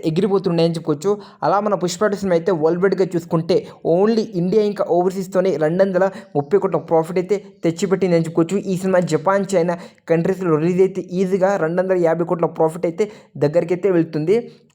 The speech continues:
సినిమా పంతొమ్మిది వందల కోట్ల గ్రాస్ అయితే వసూలు చేసింది. షేర్, షేర్ వచ్చేసరికి ఎనిమిది వందల తొంభై కోట్ల షేర్ అయితే వసూలు చేసింది అని చెప్పొచ్చు. ఇది మన పుష్ప టూ వరల్డ్ వైడ్ కలెక్షన్, ప్రాఫిట్ ఎంత వచ్చింది, business ఎంత జరుపుకుంది, theatrical and non theatrical. అర్థమై ఉండొచ్చు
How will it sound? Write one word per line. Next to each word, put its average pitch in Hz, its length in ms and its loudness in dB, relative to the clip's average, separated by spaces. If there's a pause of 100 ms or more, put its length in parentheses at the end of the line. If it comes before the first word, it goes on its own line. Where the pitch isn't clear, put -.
(120)
సినిమా 190 220 0 (100)
పంతొమ్మిది 185 400 0
వందల 180 180 2
కోట్ల 170 220 0
గ్రాస్ 156 240 2
అయితే 185 160 -4 (300)
వసూలు 175 320 2
చేసింది. 160 340 -2 (300)
షేర్, 208 260 6 (300)
షేర్ 202 240 2
వచ్చేసరికి 185 440 -2 (100)
ఎనిమిది 202 220 2
వందల 196 240 0
తొంభై 185 240 2
కోట్ల 180 160 0 (300)
షేర్ 196 220 4
అయితే 208 140 0 (240)
వసూలు 185 280 2
చేసింది 180 260 0
అని 165 100 -2
చెప్పొచ్చు. 165 300 -2 (160)
ఇది 175 140 2 (440)
మన 165 100 2 (100)
పుష్ప 180 380 -2
టూ 220 100 2 (340)
వరల్డ్ 170 220 4
వైడ్ 196 200 0
కలెక్షన్, 160 400 -2 (160)
ప్రాఫిట్ 170 380 0
ఎంత 165 180 -2
వచ్చింది, 190 300 -6 (120)
business 170 280 0 (140)
ఎంత 165 120 -2 (120)
జరుపుకుంది, 185 400 0 (160)
theatrical 190 500 2
and 196 140 -2
non 165 180 2
theatrical. 143 360 0 (640)
అర్థమై 196 340 2
ఉండొచ్చు 180 260 0